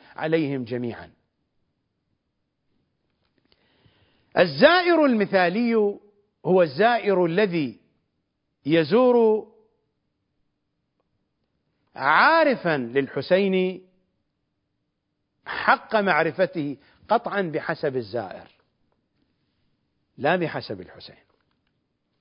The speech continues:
بحسب الحسين لا يعرفه إلا الحجة بن الحسن.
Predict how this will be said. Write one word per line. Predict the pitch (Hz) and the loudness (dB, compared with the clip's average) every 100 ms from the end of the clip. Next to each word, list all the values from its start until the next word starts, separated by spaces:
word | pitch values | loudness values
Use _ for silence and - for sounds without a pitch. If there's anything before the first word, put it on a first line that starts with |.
| _ _ _ _ _ | _ _ _ _ _
بحسب | 113 143 185 180 165 147 | -6 -2 -2 0 0 0
الحسين | - 170 - 226 254 254 247 _ _ _ _ _ _ _ _ _ 123 | -4 -6 -6 -4 -4 -4 -8 _ _ _ _ _ _ _ _ _ 0
لا | 185 196 | 2 4
يعرفه | 170 143 143 185 202 160 196 190 | 2 2 2 0 -2 -2 -2 -2
إلا | 196 175 147 | -2 0 0
الحجة | 127 - 175 165 175 190 | 0 -4 -2 -2 -2 -2
بن | 147 | -2
الحسن. | 123 - 104 - | -4 -8 -16 -20